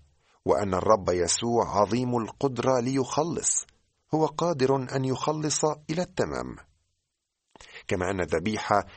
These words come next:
يجب أن تكون بلا عيب، أي أن يكون الحيوان كاملاً،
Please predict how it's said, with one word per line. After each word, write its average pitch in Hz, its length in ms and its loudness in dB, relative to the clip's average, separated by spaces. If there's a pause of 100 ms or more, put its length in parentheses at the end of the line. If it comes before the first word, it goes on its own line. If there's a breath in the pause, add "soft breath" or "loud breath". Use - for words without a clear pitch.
(140 loud breath)
يجب 104 420 4
أن 101 160 -4
تكون 104 480 0
بلا 98 380 0
عيب، 123 320 -2 (500)
أي 147 320 0
أن 101 160 -2
يكون 117 400 -2
الحيوان 104 840 -2 (100)
كاملاً، 76 600 -4